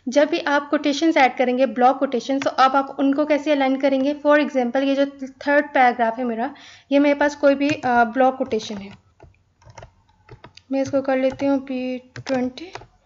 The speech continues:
For example ये मेरे पास एक कोटेशन है, तो अब इसको मैं कैसे करूँगी? आपने उस कोटेशन पे डबल क्लिक करना है and then पैराग्राफ के ग्रुप में आपको नज़र आएगा यहाँ पे इंक्रीज इंडेंट की ऑप्शन, आपने इसके ऊपर क्लिक करना है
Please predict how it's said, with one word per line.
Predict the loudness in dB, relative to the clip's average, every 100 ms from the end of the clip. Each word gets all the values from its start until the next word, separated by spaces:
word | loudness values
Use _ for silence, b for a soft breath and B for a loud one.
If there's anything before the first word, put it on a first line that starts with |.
| _ _ _ 2
For | 4 4
example | 2 0 2 2
ये | 2
मेरे | 2
पास | 0 -2
एक | -2
कोटेशन | -2 -2 -4 -4
है, | -2
तो | 2
अब | 2
इसको | 0 -2
मैं | -2 0
कैसे | -2 -2
करूँगी? | 0 0 0 0
आपने | 0 0 0
उस | 0
कोटेशन | -4 -2 -2 0 -2
पे | 0
डबल | -2 -2 -4
क्लिक | -4 -8 -8 -4
करना | -2 0 -2
है | -4 B B B B B
and | 0 2
then | 2 2 2
पैराग्राफ | 2 2 2 2 0
के | -4
ग्रुप | -2 -2 0
में |
आपको | 0 0 0
नज़र | 0 0 4
आएगा | 4 4 2
यहाँ | 0 -2 -4
पे |
इंक्रीज | -2 -2 -2 0 0 0
इंडेंट | -2 0 -2 -4
की | -4
ऑप्शन, | -6 -6 -12 -12 B B -2
आपने | 0 0
इसके | 0 -2
ऊपर | -2
क्लिक | -2 -4 -2
करना | -2 0
है | -2